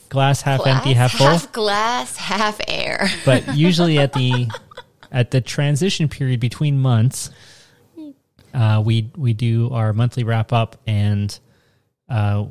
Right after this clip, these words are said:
Speaker 1: we do things like announce our charity of the month and
Speaker 2: Y-,
Speaker 1: stuff
Speaker 2: we
Speaker 1: like
Speaker 2: could
Speaker 1: that.
Speaker 2: just b-, do what we're doing. Like, I feel like you explaining what we usually do kind of makes us have to absolutely use that format all the time. We don't need to.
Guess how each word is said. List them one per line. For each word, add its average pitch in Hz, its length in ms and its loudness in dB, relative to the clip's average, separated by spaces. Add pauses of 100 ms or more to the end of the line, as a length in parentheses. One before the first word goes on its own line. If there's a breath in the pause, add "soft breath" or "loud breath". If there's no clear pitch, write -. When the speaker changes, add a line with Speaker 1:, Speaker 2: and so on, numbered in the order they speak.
(140)
Speaker 1:
we 120 160 0
do 104 160 0
things 107 260 -4
like 101 320 -4
announce 104 560 -6
our 101 360 -6
charity 156 360 -4
of 147 60 -2
the 143 80 -2
month 143 260 0
and 127 80 -2
Speaker 2:
Y-, 120 60 -2
Speaker 1:
stuff - 160 -4
Speaker 2:
we - 60 -2
Speaker 1:
like - 100 -2
Speaker 2:
could 453 80 4
Speaker 1:
that. - 80 2
Speaker 2:
just 523 180 -2 (380)
b-, 202 80 -8 (100)
do 233 240 0
what 247 160 0
we're 190 140 -8
doing. 165 600 -8
Like, 190 220 -8
I - 80 -6
feel 226 220 -8
like 220 160 -8
you 220 100 -8
explaining 185 520 -10
what 165 120 -10
we 160 480 -10
usually 170 800 -8
do 160 240 -14
kind 175 300 -10
of 156 100 -14
makes 180 360 -8
us 170 140 -10
have 170 340 -6
to 190 60 -4
absolutely 156 640 -8
use 156 240 -10
that 156 160 -8
format 151 400 -10
all 120 140 -14
the 151 80 -16
time. - 480 -16
We 170 80 -18
don't 185 180 -16
need 151 220 -18
to. 160 100 -20